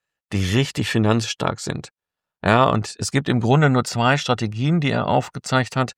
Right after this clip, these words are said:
Das eine ist, du gehst super in die Nische, wo die Großen nicht hingehen können. Oder eine zweite Sache ist, du kooperierst mit anderen Memberships.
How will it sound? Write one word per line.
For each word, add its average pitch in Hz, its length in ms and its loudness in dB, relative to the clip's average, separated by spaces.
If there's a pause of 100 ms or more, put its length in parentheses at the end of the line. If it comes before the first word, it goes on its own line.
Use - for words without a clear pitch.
(360)
Das 104 160 2
eine 135 260 4
ist, - 180 -2
du 110 60 0
gehst 113 440 0
super 147 400 2
in 120 120 -2
die 113 120 2
Nische, 151 640 2
wo 127 100 2
die 120 100 2
Großen 113 360 0
nicht 104 120 -4
hingehen 123 320 0
können. 151 300 -2 (720)
Oder 175 360 6 (680)
eine 110 120 -4
zweite 123 340 2
Sache 127 240 2
ist, - 300 -2 (360)
du 117 140 0
kooperierst 127 560 2
mit 117 140 -2
anderen 117 260 4
Memberships. 113 520 0